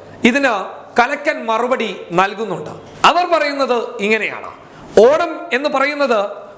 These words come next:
ഒരു മതത്തിന്റെ മാത്രം ആഘോഷമല്ല, മറിച്ച്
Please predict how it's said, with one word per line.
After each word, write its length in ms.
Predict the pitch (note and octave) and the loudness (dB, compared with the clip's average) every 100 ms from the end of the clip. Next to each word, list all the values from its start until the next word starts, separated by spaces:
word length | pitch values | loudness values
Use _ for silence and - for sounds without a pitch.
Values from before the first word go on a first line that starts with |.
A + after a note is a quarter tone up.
| - | 2
ഒരു 80 | E4+ | 4
മതത്തിന്റെ 500 | D4 D4 D#4 E4 D#4 | 4 2 0 0 0
മാത്രം 420 | C#4 C4+ C#4 B3+ | 0 -2 -2 -2
ആഘോഷമല്ല, 800 | A#3 A3+ A#3+ A3 E3+ B2 A2+ - - - - | -2 -2 -4 -2 -4 -6 -8 -10 -16 -10 2
മറിച്ച് 340 | G3+ B3+ B3 | 2 4 0